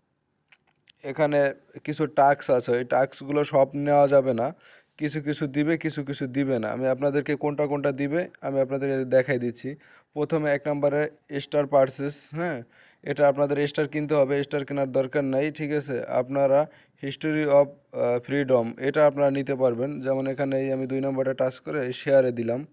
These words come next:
হুম, শেয়ারে দিচ্ছি, শেয়ারে নিচ্ছে না, তাহলে আমি চেক দিয়ে দিচ্ছি। হ্যাঁ, আমার এটা শেয়ার করা আছে,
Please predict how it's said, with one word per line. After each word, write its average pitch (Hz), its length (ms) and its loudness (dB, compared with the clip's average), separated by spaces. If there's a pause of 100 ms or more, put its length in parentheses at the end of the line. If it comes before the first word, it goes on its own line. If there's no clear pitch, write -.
(800)
হুম, 151 180 -12 (840)
শেয়ারে 143 460 2
দিচ্ছি, 143 400 -6
শেয়ারে 139 340 2
নিচ্ছে 143 320 -4
না, 156 120 -2
তাহলে 147 180 -2
আমি 139 120 -2
চেক 135 300 -4
দিয়ে 127 180 0
দিচ্ছি। 117 440 -10 (100)
হ্যাঁ, 151 260 -12
আমার 127 220 -8
এটা 127 120 -6
শেয়ার 135 320 2
করা 135 300 6
আছে, 135 320 0